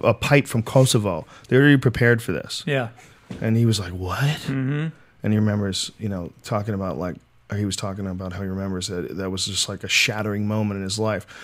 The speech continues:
Speaker 1: where he was like, "Holy shit, this isn't a movie.
Speaker 2: Yeah.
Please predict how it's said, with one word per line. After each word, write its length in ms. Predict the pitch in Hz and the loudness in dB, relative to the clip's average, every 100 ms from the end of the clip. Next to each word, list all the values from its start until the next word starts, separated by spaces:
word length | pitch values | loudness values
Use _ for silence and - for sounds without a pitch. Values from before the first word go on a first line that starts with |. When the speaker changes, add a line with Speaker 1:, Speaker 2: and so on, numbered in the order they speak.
| - | -4
Speaker 1:
where 100 | 123 | 2
he 60 | 113 | 4
was 120 | 107 | 4
like, 140 | 107 | 0
"Holy 380 | - - 190 117 | -4 -4 -2 0
shit, 460 | - - - 180 - | 0 0 2 2 2
this 180 | 175 180 | 2 4
isn't 180 | 135 | 4
a 60 | 98 | 4
movie. 520 | 90 87 85 87 139 131 | 0 -2 -2 -2 -2 -2
Speaker 2:
Yeah. 320 | 127 120 | -4 -6